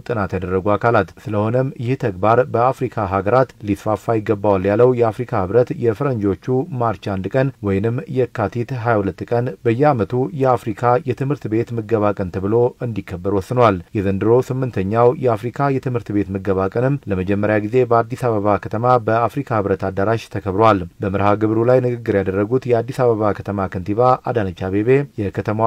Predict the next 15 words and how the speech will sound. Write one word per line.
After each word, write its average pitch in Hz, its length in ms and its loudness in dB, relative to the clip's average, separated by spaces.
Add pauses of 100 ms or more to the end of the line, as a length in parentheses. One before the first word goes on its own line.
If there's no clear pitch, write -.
(240)
የትምህርት 120 420 -4
ቤት 95 200 -2
ምገባ 101 400 0
መርሃ 104 240 0
ግብር 113 280 2 (160)
ዓለም 123 260 -2
አቀፍ 110 400 -2
እውቅናን 104 500 -4
ያገኘ 101 200 -2 (300)
የምግብ 107 380 0
ዋስትና 113 440 2 (120)
ዘላቂነትንም 120 800 0 (160)
ያረጋገጠ 104 600 0
ነው 107 140 -2
ብለውታል። 98 460 4